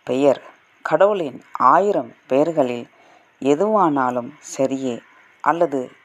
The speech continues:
எந்த மதத்திலும் நாட்டிலும் உலகின் எந்த பகுதியிலும் பக்தர்களுக்கிடையே எந்த வகுப்பிலும் பொதுவான புழக்கத்தில் உள்ள எந்த பெயராகவும் இருக்கலாம்.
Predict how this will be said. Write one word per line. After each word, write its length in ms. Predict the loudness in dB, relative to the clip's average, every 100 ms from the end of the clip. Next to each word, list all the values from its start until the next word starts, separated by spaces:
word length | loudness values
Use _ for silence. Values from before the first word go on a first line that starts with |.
| _
எந்த 600 | -4 -2 0 2 0 0 -8 _ -6
மதத்திலும் 760 | -2 2 0 0 -4 -6 -10 -16 -20 _ -2
நாட்டிலும் 680 | 2 2 2 -4 -4 -8 -12 -20 _ -2
உலகின் 580 | 2 2 2 -4 -4 -10
எந்த 480 | -2 -2 0 0 0 -6 -2
பகுதியிலும் 680 | -2 0 -4 -4 -6 -10 -14 -20 -20 _ -4
பக்தர்களுக்கிடையே 1200 | -4 2 2 4 2 0 -2 -2 0 0 -2 -4 -10 _ _ _
எந்த 340 | 0 2 4 2 2 -6 0
வகுப்பிலும் 680 | 2 2 0 -2 0 -4 -8 -20 _ _
பொதுவான 760 | 0 2 0 0 0 -2 -4 -12 _ _ _
புழக்கத்தில் 800 | 4 4 4 0 0 -2 -2 -2
உள்ள 440 | -8 -2 2 2 0 -6
எந்த 500 | -4 -2 2 2 0 -4
பெயராகவும் 840 | -2 2 2 2 0 -4 -4 -6 -8
இருக்கலாம். 640 | -6 -4 0 0 0 -6